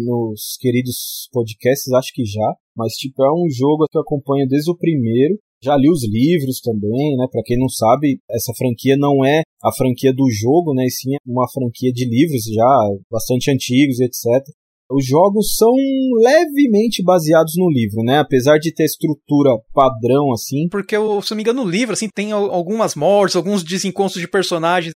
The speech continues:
Speaker 2: que os caras da produtora, né, C D Projekt, eles tiveram, tipo, uma liberdade criativa pra alterarem essas determinadas coisas dos livros. Então ele não segue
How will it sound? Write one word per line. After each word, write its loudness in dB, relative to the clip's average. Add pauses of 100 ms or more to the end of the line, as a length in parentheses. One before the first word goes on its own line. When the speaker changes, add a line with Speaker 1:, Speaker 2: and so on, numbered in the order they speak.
(120)
Speaker 2:
que -2
os -2
caras 0
da -4
produtora, 0
né, -2 (140)
C -10
D -4
Projekt, -2
eles -4
tiveram, -2
tipo, -10 (220)
uma 0
liberdade 0
criativa 0 (140)
pra 2
alterarem 2
essas -4 (120)
determinadas -2
coisas -2
dos -4
livros. -2
Então 0
ele 0
não 0
segue -2